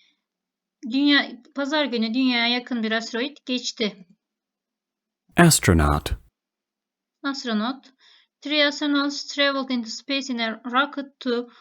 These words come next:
Speaker 1: find out more about the planet Mars.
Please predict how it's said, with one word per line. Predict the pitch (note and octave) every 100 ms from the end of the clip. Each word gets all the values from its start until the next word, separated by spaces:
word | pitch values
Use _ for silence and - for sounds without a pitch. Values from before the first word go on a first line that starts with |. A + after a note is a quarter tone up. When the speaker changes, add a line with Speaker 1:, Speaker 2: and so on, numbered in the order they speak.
| _ _
Speaker 1:
find | C4+ C4+ D#4
out | B3+ A#3 A#3+
more | A#3+ C4 D4 B3 A#3
about | A#3 A#3+ A#3+ -
the | A#3+ A#3+ - B3+
planet | C#4+ C4+ C4 B3+ B3+ -
Mars. | A#3+ A3 G3 - -